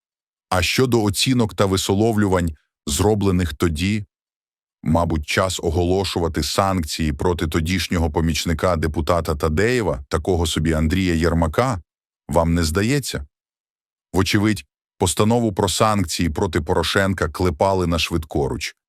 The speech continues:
І саме тому наробили помилок навіть в його І П Н. Саме тому нахапали звинувачень із зелених же Telegram-каналів. Причина була очевидна.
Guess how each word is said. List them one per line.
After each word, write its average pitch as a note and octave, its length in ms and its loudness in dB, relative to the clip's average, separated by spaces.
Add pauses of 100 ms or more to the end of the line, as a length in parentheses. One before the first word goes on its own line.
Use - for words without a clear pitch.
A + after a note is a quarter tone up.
(380)
І F2+ 80 -2
саме F#2 340 0
тому G#2 520 2
наробили F2+ 640 2
помилок F2+ 600 0
навіть F2 500 -2
в - 20 -2
його E2+ 320 0
І D#2 120 -4
П C#2+ 280 -2
Н. A1 240 -8 (140)
Саме F2+ 360 0
тому F#2+ 280 0
нахапали F2 600 0
звинувачень D#2 720 -2
із F#2 120 -2
зелених F2+ 680 0
же E2+ 120 -2
Telegram-каналів. C#2 1000 -2 (640)
Причина F2+ 420 0
була E2 200 0
очевидна. C2+ 720 -6